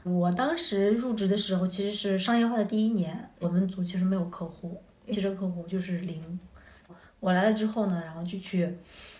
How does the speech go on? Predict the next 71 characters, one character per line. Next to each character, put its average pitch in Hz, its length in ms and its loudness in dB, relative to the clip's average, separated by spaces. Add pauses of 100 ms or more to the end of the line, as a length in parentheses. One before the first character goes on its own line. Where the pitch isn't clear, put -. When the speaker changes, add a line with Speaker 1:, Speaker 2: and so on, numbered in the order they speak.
(140)
Speaker 1:
开 302 200 4
拓 311 120 4
新 294 160 0
客 285 160 2
户 277 160 0
嘛。 190 280 0
但 370 100 -4
是 381 140 -2
我 262 160 4 (320)
来 262 80 -4
知 277 120 -2
乎 294 160 -2
其 269 160 -4
实 220 80 2
跟 220 140 2
我 185 140 4
之 185 140 -2
前 175 460 -2
做 180 380 2
传 185 280 -2
媒 175 380 -2 (480)
的 175 200 -2
经 247 260 -2
历 220 140 0
还 185 120 -2
是 233 120 -4
有 180 140 0
一 175 40 -4
点 175 180 -4
差 196 260 -6
别 175 240 -6
的， - 220 -8 (100)
Speaker 2:
嗯。 190 100 0
Speaker 1:
因 - 40 4
为 - 60 4
传 - 180 -4
媒 233 220 2 (220)
我 202 100 0
都 208 80 6
是 233 80 2
B 226 160 0
投 180 180 -2
媒 165 160 -8
体， - 240 -8 (280)
汽 - 80 -10
车 196 120 2
之 190 140 0
家、 185 220 0
易 185 120 0
车， 175 320 0 (240)
Speaker 2:
对。 175 160 -6 (340)
Speaker 1:
客 254 140 0
户 226 120 2
无 247 120 2
非 285 100 6
就 285 100 2
是 247 80 2
选 185 300 4
你 175 140 6
家 190 200 2
或 196 120 2
者 180 40 4
你 156 140 0
家， 170 160 -6
钱 202 380 0
分 311 120 0
的 285 60 4
都 285 100 0
差 269 200 -6
不 226 40 -4
多。 269 220 -4